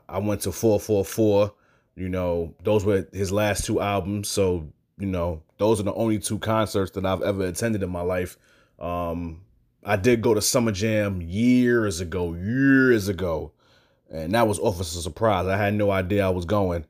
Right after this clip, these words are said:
But to answer your question, would I rather appear as a guest on a T V show, my favorite T V show, or have backstage passes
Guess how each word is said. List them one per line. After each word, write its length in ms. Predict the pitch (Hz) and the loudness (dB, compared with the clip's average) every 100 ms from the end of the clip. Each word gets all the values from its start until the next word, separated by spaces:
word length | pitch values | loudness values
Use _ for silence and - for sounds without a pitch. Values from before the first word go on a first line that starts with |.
| _ _ _ _ - | _ _ _ _ 2
But 180 | 117 98 | 2 4
to 160 | 113 | 2
answer 320 | 120 151 143 151 | 2 2 0 0
your 140 | 123 | -2
question, 720 | - 143 135 - 101 85 113 - _ _ _ _ | 0 2 2 0 -6 -8 -8 -16 _ _ _ _
would 260 | - 87 92 | -8 0 4
I 160 | 107 | 6
rather 720 | 110 104 117 127 101 95 69 - - - _ _ _ _ _ _ - | 4 4 6 6 4 -2 -4 -10 -16 -20 _ _ _ _ _ _ -12
appear 380 | 80 - 123 110 | -10 0 2 4
as 120 | 98 | 2
a 60 | 87 | -2
guest 480 | 78 123 131 - - - | 2 4 4 0 -10 -6
on 160 | 110 | -4
a 60 | 87 | -6
T 360 | - - 165 170 | -8 -4 -2 -2
V 220 | 165 165 | -2 -4
show, 460 | - 165 160 175 | 2 4 4 4
my 140 | 147 107 | 0 -2
favorite 400 | - 165 147 135 | 2 2 0 -4
T 120 | 131 | -4
V 120 | 113 | -4
show, 440 | 104 110 110 101 - - - | -4 -2 0 0 -4 -12 -12
or 140 | - 95 | -4 0
have 260 | 98 87 | 0 0
backstage 680 | 110 107 98 - 107 101 95 | 2 2 2 -2 -2 -2 -4
passes 680 | - 110 110 - 113 107 | 0 2 2 0 -2 -2